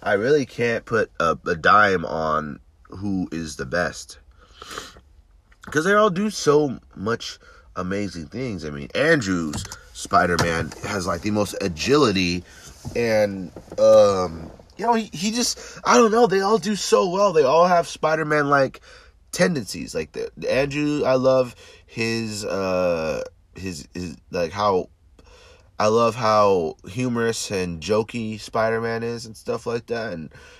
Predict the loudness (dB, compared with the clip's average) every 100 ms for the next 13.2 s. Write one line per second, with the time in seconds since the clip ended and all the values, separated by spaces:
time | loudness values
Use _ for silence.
0 | _ -2 0 0 -4 -6 -8 -14 -16 _
1 | -18 -10 -10 -6 -8 -4 -2 0 2 2
2 | 2 -2 -8 -8 -14 -20 -20 -20 -16 -8
3 | -8 -8 -10 -6 -4 -2 2 2 2 -4
4 | -6 -6 -8 -8 -8 -10 -6 -6 -8 -4
5 | -4 -4 -6 -6 -4 -4 -4 -8 -16 -20
6 | _ -12 -12 -10 -2 0 0 -2 -8 -4
7 | -4 -2 2 2 2 -2 -6 -6 -8 -18
8 | -20 -6 -4 -4 -6 -8 -2 0 0 -6
9 | -10 -8 -4 0 0 0 -2 -8 -20 _
10 | _ -20 _ _ _ _ -4 0 0 -2
11 | -12 -14 -20 -20 -20 -20 -20 -20 -20 _
12 | _ _ _ _ -8 0 0 0 0 0
13 | 0